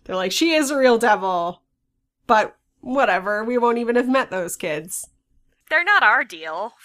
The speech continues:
Speaker 2: so.
Speaker 1: Um, so originally in the script, this character was a, played by a guy, um, but, uh, Michael P-,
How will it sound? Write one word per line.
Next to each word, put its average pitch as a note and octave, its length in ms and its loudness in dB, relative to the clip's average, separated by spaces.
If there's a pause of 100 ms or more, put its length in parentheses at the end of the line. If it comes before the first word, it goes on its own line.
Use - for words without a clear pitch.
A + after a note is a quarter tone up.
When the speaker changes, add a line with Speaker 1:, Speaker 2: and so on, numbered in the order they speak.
Speaker 2:
so. E3 400 -6 (440)
Speaker 1:
Um, A3+ 280 6
so C4+ 180 4
originally C#4+ 720 2
in B3+ 80 0
the B3+ 80 4
script, G3 400 -2
this G#3 120 -6
character G#3+ 540 -2
was F#3+ 640 0
a, F#3+ 380 -2
played F3 340 -8
by G3+ 100 2
a G#3+ 120 0
guy, F#3 540 2
um, F3+ 640 -2
but, F3+ 520 0
uh, F3 260 -2
Michael G3 400 -4
P-, G#3+ 300 -8